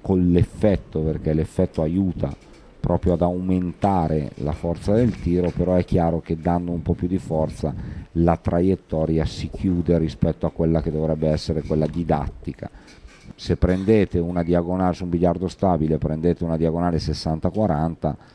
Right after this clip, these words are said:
la corta la trovate, la potete trovare anche a diciannove su un biliardo che scivola tantissimo, però mediamente a diciotto, aumentando la forza, si può trovare anche qualcosa di,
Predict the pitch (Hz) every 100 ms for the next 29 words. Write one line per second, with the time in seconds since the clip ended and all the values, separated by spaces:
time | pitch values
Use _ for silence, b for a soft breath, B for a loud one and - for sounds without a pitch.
0 | B B 78 - 98 104 - 87 82 -
1 | 90 87 87 82 78 - 76 67 76 87
2 | 92 90 98 101 95 90 92 90 92 90
3 | 104 101 82 85 85 82 85 80 - 87
4 | 87 87 113 117 - 73 - 82 78 B
5 | B B B 101 101 95 98 107 98 110
6 | 113 104 87 98 107 139 - 78 - 127
7 | 117 101 110 113 117 - 85 90 80 -
8 | - 78 - 113 107 80 - 76 67 71
9 | 78 85 78 82 78 80 80 80 76 73